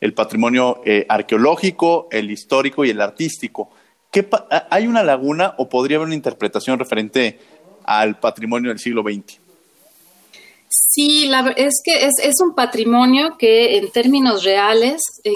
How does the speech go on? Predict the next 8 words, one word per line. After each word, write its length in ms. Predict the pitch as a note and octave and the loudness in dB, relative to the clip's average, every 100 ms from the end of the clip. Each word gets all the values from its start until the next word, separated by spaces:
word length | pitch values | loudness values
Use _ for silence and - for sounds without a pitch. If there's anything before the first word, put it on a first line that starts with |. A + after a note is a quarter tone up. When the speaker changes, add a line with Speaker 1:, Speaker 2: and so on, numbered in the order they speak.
| - | 2
Speaker 2:
queda, 720 | C4 A#3+ A#3+ B3 B3 A#3+ A3 - | 2 2 2 2 4 4 2 0
eh, 760 | G3+ G3 F#3+ F#3+ F#3 F#3 F3+ _ - - - - - - - - | 0 2 4 4 2 0 -2 _ -20 -20 -20 -20 -20 -20 -20 -6
digamos, 400 | A3 A3+ A#3+ A#3 | -2 2 2 2
desprotegido, 1040 | A3 - G#3 G3+ G3+ G3+ - A#3+ F3+ - | 0 0 0 0 2 0 2 0 0 -6
¿no? 360 | - G#3 B3 C#4 | -6 -2 0 -2
Eh, 300 | - F#3+ F#3+ | -2 0 2
Speaker 1:
Ujú. 240 | - A#3 A#3 | 2 2 0
Speaker 2:
no, 180 | B3+ C#4 | 2 4